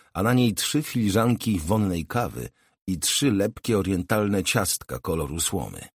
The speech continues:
„Musimy, jak to określacie w Ingilis, zachować maksymalny spokój”, Wydawało się, że patrzy znacząco na Molly, ale w końcu zdjął srebrzyste okulary. Oczy miał ciemnobrązowe,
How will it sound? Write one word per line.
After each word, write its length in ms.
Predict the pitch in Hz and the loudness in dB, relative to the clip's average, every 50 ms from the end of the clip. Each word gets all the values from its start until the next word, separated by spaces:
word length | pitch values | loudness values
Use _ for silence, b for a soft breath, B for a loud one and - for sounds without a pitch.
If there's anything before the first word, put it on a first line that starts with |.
| _ _ _ _ _ _ _ _ _ _ _ _ _ _ | _ _ _ _ _ _ _ _ _ _ _ _ _ _
„Musimy, 560 | 107 - 208 - 196 185 175 160 151 143 139 - - _ _ _ | -2 0 0 2 2 4 4 6 6 4 2 0 -4 _ _ _
jak 180 | - 113 - - | 0 0 2 4
to 100 | - 123 | 4 4
określacie 640 | 107 - 117 110 - - 127 123 113 - - 113 101 | 4 4 2 0 2 2 2 2 2 2 2 2 2
w 140 | 90 - - _ | 2 0 -4 _
Ingilis, 720 | - 127 120 113 107 95 101 98 101 113 123 135 - - - _ _ _ _ _ _ _ _ | 2 4 4 4 4 2 2 2 2 2 2 0 -2 -6 -8 _ _ _ _ _ _ _ _
zachować 560 | 87 95 107 - 131 127 117 120 107 - - | 0 0 0 2 2 4 4 4 4 4 2
maksymalny 680 | 104 117 113 - - - 117 117 120 120 120 120 123 120 | 2 2 2 0 0 0 2 2 4 4 4 4 2 2
spokój”, 520 | 110 - - 117 - - - - - - - _ _ _ _ _ _ _ _ _ _ _ _ | 0 2 0 0 0 0 -8 -16 -18 -18 -20 _ _ _ _ _ _ _ _ _ _ _ _
Wydawało 440 | - 92 95 113 120 151 180 185 170 | -4 0 2 2 2 2 0 -2 -2
się, 200 | 143 - 139 131 | 0 2 2 2
że 160 | 113 117 110 | 4 2 0
patrzy 420 | - - - 135 123 - - 131 113 | 2 0 -2 -2 -2 -2 0 0 2
znacząco 520 | 101 107 95 - - 117 113 - - 104 | 2 0 0 2 2 2 2 2 0 2
na 120 | 101 95 95 | 2 2 4
Molly, 380 | 117 127 101 76 67 65 64 - B B B B B B B | 4 4 4 2 -2 -6 -8 -10 B B B B B B B
ale 160 | - 104 113 | -4 -4 -4
w 60 | - | -4
końcu 500 | - 156 - 120 - - 131 123 117 - - | -4 -6 -4 -4 -2 0 0 0 0 0 -2
zdjął 480 | 104 98 98 101 127 127 123 120 113 - | -2 -2 0 2 4 4 4 2 0 -2
srebrzyste 580 | - - 98 98 90 85 95 92 - - 87 80 | -4 -2 -2 -2 -2 -2 -2 -2 -2 -2 -2 -4
okulary. 580 | 67 - - 67 67 62 55 55 - - - - _ _ _ _ _ _ _ _ _ _ _ _ _ - | -4 -6 -8 -8 -8 -6 -6 -8 -10 -12 -14 -18 _ _ _ _ _ _ _ _ _ _ _ _ _ 2
Oczy 240 | 120 110 - 113 | 2 4 4 4
miał 180 | 113 113 110 104 | 4 4 4 4
ciemnobrązowe, 1000 | - - 110 104 104 95 90 95 98 95 85 87 90 85 76 80 85 87 98 101 | 2 2 2 2 2 2 2 0 0 0 0 -2 -2 -2 -4 -4 -4 -4 -4 -4